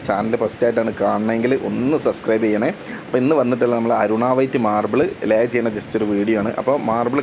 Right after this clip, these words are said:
കട്ട് ചെയ്ത് ഫുൾ ക്ലിയർ ചെയ്തതിന് ശേഷം ഇതുപോലുള്ള പൊടികൾ, അതുപോലുള്ള ട്രോളിൻ്റെ, ആ, ചെളികളൊക്കെ നല്ല കറക്റ്റായിട്ട് കഴുകി വൃത്തിയാക്കുക. അതാണ് നമ്മൾ ഫസ്റ്റ് ചെയ്യേണ്ട രീതി. അപ്പോൾ അത് കറക്റ്റായിട്ട് തന്നെ ചെയ്യാം. നല്ല ചെളി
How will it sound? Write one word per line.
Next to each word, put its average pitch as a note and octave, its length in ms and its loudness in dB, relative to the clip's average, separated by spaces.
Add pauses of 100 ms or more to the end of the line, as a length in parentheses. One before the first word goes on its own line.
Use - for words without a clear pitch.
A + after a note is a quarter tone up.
കട്ട് - 240 -2
ചെയ്ത് B2+ 260 2
ഫുൾ A2+ 240 0 (120)
ക്ലിയർ A2+ 240 2
ചെയ്തതിന് A2 340 -2
ശേഷം A2 260 -4 (440)
ഇതുപോലുള്ള C3+ 400 2 (120)
പൊടികൾ, A2+ 420 2 (120)
അതുപോലുള്ള A2+ 420 2 (140)
ട്രോളിൻ്റെ, A#2 500 2 (600)
ആ, A2 100 2 (160)
ചെളികളൊക്കെ A#2 540 2
നല്ല A#2 600 0
കറക്റ്റായിട്ട് A#2+ 840 -2 (120)
കഴുകി B2+ 580 2
വൃത്തിയാക്കുക. G#2+ 680 0 (260)
അതാണ് B2 320 0
നമ്മൾ A#2 140 0 (120)
ഫസ്റ്റ് C3 640 -2
ചെയ്യേണ്ട A2+ 320 2 (560)
രീതി. G2+ 320 -2 (1080)
അപ്പോൾ A2 160 0
അത് C3 60 2 (100)
കറക്റ്റായിട്ട് A#2+ 560 0
തന്നെ A#2+ 240 0
ചെയ്യാം. A2 400 0
നല്ല A2 280 0 (120)
ചെളി A2 200 2